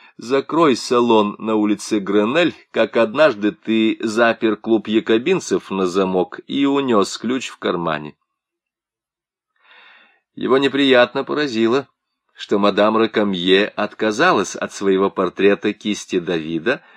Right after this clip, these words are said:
найдя его засушенным и невыразительным. Теперь с нее пишет портрет Жерар, исполнивший портрет генерала Моро. «Это смешно», сказал Бонапарт без тени улыбки.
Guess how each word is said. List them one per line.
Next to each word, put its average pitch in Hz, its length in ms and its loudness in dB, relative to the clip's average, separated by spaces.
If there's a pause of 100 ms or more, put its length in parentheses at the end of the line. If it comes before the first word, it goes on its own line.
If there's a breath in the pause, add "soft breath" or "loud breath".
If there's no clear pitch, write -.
найдя 151 340 0
его 135 260 4
засушенным 170 800 0
и 147 200 -2
невыразительным. 90 960 0 (720)
Теперь 156 480 2
с - 160 -12
нее 107 340 -2
пишет 143 480 -6
портрет 117 480 0
Жерар, 113 720 0 (300)
исполнивший 110 920 -2
портрет 98 640 -4
генерала 104 720 -2
Моро. 98 760 -4 (1080)
«Это 110 480 -2
смешно», 110 1000 -2 (680)
сказал 87 460 -2
Бонапарт 87 540 0
без 120 460 -6
тени 123 420 -4
улыбки. 101 600 -8